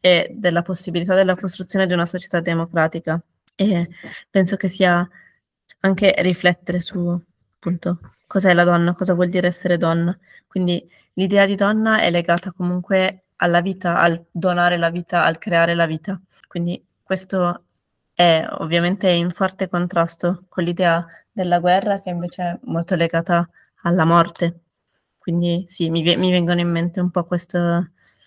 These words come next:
mm, questo fronteggiarsi tra i-, ideologico. Quindi per me l'otto marzo significa lottare contro la mentalità, eh,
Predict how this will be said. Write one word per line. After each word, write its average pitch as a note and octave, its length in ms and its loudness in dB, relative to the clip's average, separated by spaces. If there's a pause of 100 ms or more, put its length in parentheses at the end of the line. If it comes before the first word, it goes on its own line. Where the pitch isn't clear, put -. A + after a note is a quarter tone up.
(260)
mm, E3+ 480 2 (1400)
questo E3+ 640 0
fronteggiarsi F3 960 0
tra E3+ 320 -2 (260)
i-, E3+ 200 0
ideologico. E3+ 680 2 (560)
Quindi F3 500 0 (160)
per F#3+ 180 4
me G3+ 220 4
l'otto F#3+ 300 0
marzo G3+ 640 0 (200)
significa F3+ 720 0
lottare F3+ 520 2
contro F3 320 -4
la E3+ 80 0
mentalità, E3+ 720 -2 (340)
eh, E3 400 -2